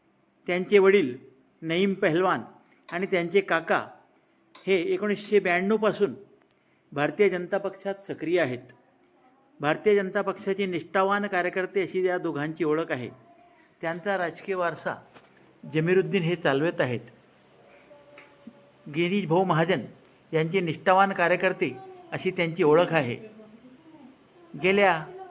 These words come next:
पाच ते दहा वर्षापासून ते भाजपमध्ये कार्यरत आहेत आणि संघटनाच्या बळावर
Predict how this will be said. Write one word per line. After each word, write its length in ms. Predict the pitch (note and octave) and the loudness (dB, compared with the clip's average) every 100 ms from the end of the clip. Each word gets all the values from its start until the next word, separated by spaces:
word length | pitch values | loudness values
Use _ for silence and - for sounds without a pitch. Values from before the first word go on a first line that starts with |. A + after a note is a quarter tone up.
| - - - - | -18 -20 -14 2
पाच 400 | G3 G3 - - | 4 2 -6 -4
ते 60 | |
दहा 320 | F3+ - D#3+ F3+ | -2 2 2 2
वर्षापासून 600 | F3 - F#3+ F3+ F#3 D#3+ - - - - - - | 0 0 0 0 -2 -8 -12 -20 -20 -18 -10 -4
ते 80 | |
भाजपमध्ये 760 | E3+ C#3+ D3 F3 G3+ F#3 E3+ C#3+ - - _ _ - - | 0 2 2 0 0 0 0 -2 -4 -20 _ _ -12 -2
कार्यरत 440 | D3+ D#3+ F#3 F#3+ | 2 2 2 2
आहेत 200 | E3+ D#3 E3 | 0 0 -4
आणि 200 | F#3 F3+ | -8 -6
संघटनाच्या 760 | E3 D#3+ E3 F3 F#3+ F#3+ G3 F#3 | -6 -2 0 2 2 0 2 2
बळावर 380 | F3 F3 F3+ | 4 4 2